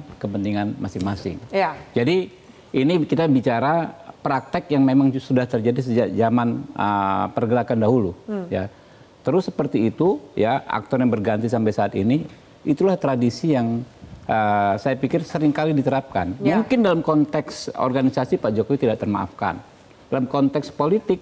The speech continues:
Speaker 1: dianggap, ya, eh, quote and quote mengkhianati teman-teman P D I P
Speaker 2: Hmm.
Speaker 1: Perjuangan. Tapi dalam konteks ideologi yang lebih global, kebangsaan, bagaimana cita-cita, sama-sama punya cita-cita, apa namanya, mengantarkan bangsa ini ke tujuan, ke cita-citanya,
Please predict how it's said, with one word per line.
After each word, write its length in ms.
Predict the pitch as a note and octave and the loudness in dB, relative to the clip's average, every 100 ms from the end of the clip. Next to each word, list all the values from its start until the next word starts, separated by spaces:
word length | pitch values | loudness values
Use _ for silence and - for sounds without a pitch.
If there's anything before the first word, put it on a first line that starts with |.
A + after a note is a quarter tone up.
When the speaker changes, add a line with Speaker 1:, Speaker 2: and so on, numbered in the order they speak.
| - | -4
Speaker 1:
dianggap, 500 | - A#2 A2 A#2+ D3 - - - - | 0 2 2 0 -2 -8 -20 -18 -2
ya, 380 | A2+ A#2 G2+ G#2 - - - | 0 2 0 -2 -10 -20 -14
eh, 460 | - A2+ A2 G2+ G2 - | -2 0 2 2 0 -2
quote 200 | - - | -2 0
and 180 | A#2+ A2+ | 0 0
quote 240 | D#3 D#3 | 0 -2
mengkhianati 560 | - A#2+ A#2 A#2 A2 C#3+ | 0 2 2 2 0 0
teman-teman 340 | A#2 G#2+ A#2+ | 0 0 0
P 80 | G#2 | 0
D 100 | G2 | 0
I 60 | F2+ | 0
P 60 | F2+ - - | -2 -6 -8
Speaker 2:
Hmm. 240 | F#3+ F3 | -6 -6
Speaker 1:
Perjuangan. 340 | A2 G#2 F#2+ | -4 -2 0
Tapi 140 | G#2 C3+ | 0 0
dalam 140 | C3+ C3+ | 0 2
konteks 420 | C3 B2 B2+ - | 0 -2 -4 -4
ideologi 500 | C3 B2 C3 D#3 D3 | 0 2 2 2 0
yang 100 | C3 | 0
lebih 220 | A#2+ G#2 | 0 0
global, 440 | A2 D3+ A#2 G2+ F#2 | 2 0 2 0 -2
kebangsaan, 960 | G#2 G2+ G#2+ G2 C3 - G#2+ G#2 G2 - - - - | -2 0 0 0 -2 -2 -2 -2 -2 -6 -16 -12 -2
bagaimana 640 | A#2 A2 A#2 A#2+ A#2+ A2+ | 0 2 2 2 2 0
cita-cita, 520 | - A#2 - B2 A#2 | 0 -2 -2 -2 0
sama-sama 340 | A2 A#2+ A#2 A2 | 0 0 0 -2
punya 180 | A2+ G#2 | -2 -2
cita-cita, 600 | - - A2 A2+ A#2 - - - - - | -4 -2 0 0 0 -4 -18 -20 -16 -4
apa 240 | G#2 A#2 | -4 -2
namanya, 220 | A2+ A2+ A2+ | 0 2 2
mengantarkan 440 | A2+ A2+ G#2+ A#2 | 2 0 -2 -2
bangsa 420 | G#2+ G#2 G2+ A2 | 0 -2 -2 -2
ini 220 | C3 B2+ A#2+ | 2 2 2
ke 120 | A2+ | -2
tujuan, 500 | - A2+ A#2 B2+ A#2 | 0 0 2 2 0
ke 120 | A2+ | -2
cita-citanya, 920 | A#2 A2+ G2+ A2+ D3+ D#3+ C3+ A#2 D3 | -2 -2 -2 -2 0 2 2 0 -6